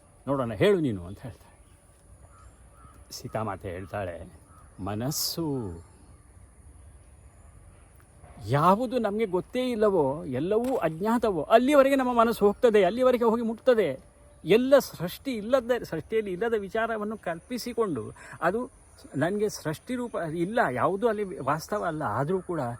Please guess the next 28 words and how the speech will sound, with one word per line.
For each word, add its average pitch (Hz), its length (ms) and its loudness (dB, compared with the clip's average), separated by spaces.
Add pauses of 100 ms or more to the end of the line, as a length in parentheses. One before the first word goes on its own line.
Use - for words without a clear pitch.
(260)
ಅದನ್ನೇ 185 640 -2
ಸತ್ಯ - 340 -8
ಅಂತ 175 160 -6
ನಮ್ಮ 147 380 -2
ಮನಸ್ಸು 139 300 -6
ಭಾವಿಸಿಕೊಂಡು 131 680 -6
ಬೇರೆ 107 240 -10
ಬೇರೆ 139 460 -4
ರೀತಿಯಲ್ಲಿ 143 360 -6
ಅರ್ಥೈಸ್ಕೊಂಡು 120 560 -6
ಹೋಗುತ್ತೆ. 104 420 -10 (340)
ಈ 196 140 -4
ಕ್ಷಣದಲ್ಲಿ 214 500 0
ಇಳಿದ 202 180 0
ಮನಸ್ಸನ್ನು 175 760 -2
ಒಂದು 160 200 0
ಕ್ಷಣದಲ್ಲಿ 165 420 -2
ಅಮೆರಿಕ 143 280 -2
ಓಡ್ತದೆ, 107 720 -6 (580)
ಇನ್ನೊಂದು 160 320 2
ದೇಶಕ್ಕೆ 147 340 -2
ಓಡ್ತದೆ, 104 440 -10 (400)
ಇಲ್ಲದನ್ನೆಲ್ಲ 196 580 2
ಸೃಷ್ಟಿಸ್ತದೆ. 110 840 -8 (500)
ಎಲ್ಲ 127 280 -4 (180)
ಗೊಂದಲಕ್ಕೂ 131 520 -4
ಮನಸ್ಸು 110 400 -8
ಕಾರಣವಾಗುತ್ತೆ. 95 1120 -12